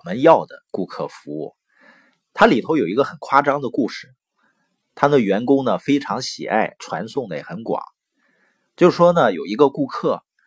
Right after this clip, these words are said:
到咱们百货公司来退货，退冬天轮胎上的防滑链儿。有冰雪的地区啊，轮胎上是需要绑防滑链儿的，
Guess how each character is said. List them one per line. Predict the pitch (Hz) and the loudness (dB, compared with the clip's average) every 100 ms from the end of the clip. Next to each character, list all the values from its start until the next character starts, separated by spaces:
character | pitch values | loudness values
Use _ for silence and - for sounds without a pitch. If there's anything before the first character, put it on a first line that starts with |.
| _ _ | _ _
到 | 151 120 | 4 4
咱 | 95 131 | 0 -2
们 | |
百 | 123 69 | -4 -4
货 | 120 | -4
公 | 120 131 | -6 -6
司 | - 131 | 0 2
来 | 113 | 2
退 | 123 143 | 0 -4
货， | 135 - - - _ _ _ _ _ _ _ _ _ _ - | -2 -2 -4 -10 _ _ _ _ _ _ _ _ _ _ -14
退 | - 208 127 101 _ - | 4 4 4 0 _ 2
冬 | 180 170 | 2 2
天 | 160 - 175 170 _ _ _ | -2 0 0 -2 _ _ _
轮 | _ 110 120 | _ 0 0
胎 | 147 - 156 156 | -2 0 0 2
上 | 151 113 | -2 -2
的 | 85 | -6
防 | - 92 139 | -2 -4 0
滑 | 101 117 | 0 2
链 | 156 | 0
儿。 | 113 - _ _ _ _ _ _ _ _ _ _ _ _ | -2 -4 _ _ _ _ _ _ _ _ _ _ _ _
有 | 113 101 | 2 4
冰 | 180 190 | 2 -2
雪 | - 80 | 0 0
的 | 87 107 | 0 0
地 | 107 | -2
区 | - 92 | -4 -2
啊， | 85 73 | 0 -2
轮 | 85 98 117 | -2 -4 -4
胎 | - 113 | -2 -2
上 | 110 87 | -2 -4
是 | - 92 | -6 -10
需 | - 113 | -4 0
要 | 95 | 0
绑 | 85 65 62 _ _ | 0 -4 -6 _ _
防 | 92 101 | -4 -4
滑 | 80 87 | -6 -2
链 | 120 95 | -2 -2
儿 | - | -6
的， | - | -12